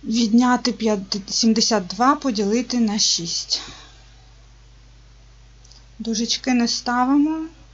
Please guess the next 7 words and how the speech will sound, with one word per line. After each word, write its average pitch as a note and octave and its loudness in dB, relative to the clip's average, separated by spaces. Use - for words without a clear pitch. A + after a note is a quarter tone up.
всі - -6
дії B3+ 2
виконуються A3 -2
в - -14
такому A#3+ 0
ж - -2
порядку. G3 -4